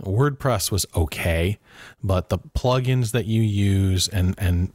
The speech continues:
it's just so been bastardized beyond what it was originally intended for. It's so bloated. It's slow. Um, it's not easy to,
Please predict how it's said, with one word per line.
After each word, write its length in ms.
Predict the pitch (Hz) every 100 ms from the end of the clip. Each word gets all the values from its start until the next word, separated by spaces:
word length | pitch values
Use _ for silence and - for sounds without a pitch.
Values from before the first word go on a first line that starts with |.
| -
it's 260 | - 110 -
just 420 | - 156 139 -
so 680 | - - - 120 120 123 117 - - - - - - 104
been 220 | 120 104
bastardized 880 | 87 95 101 - 131 123 117 120 107
beyond 580 | 104 95 90 92 95 101
what 160 | 98 98
it 80 |
was 160 | 98 87
originally 640 | 95 85 85 101 92 95
intended 480 | 87 87 - 98 98
for. 380 | - - 104 98
It's 160 | 90 -
so 180 | 98
bloated. 720 | 78 - 87 92 101 101 98 95 - - - - - - - - -
It's 220 | 107 -
slow. 800 | - - 101 92 92 95 95 92 - - - - -
Um, 460 | 90 87 85 82 - -
it's 200 | 117 -
not 320 | 117 107 104 -
easy 320 | 104 87 98
to, 160 | 90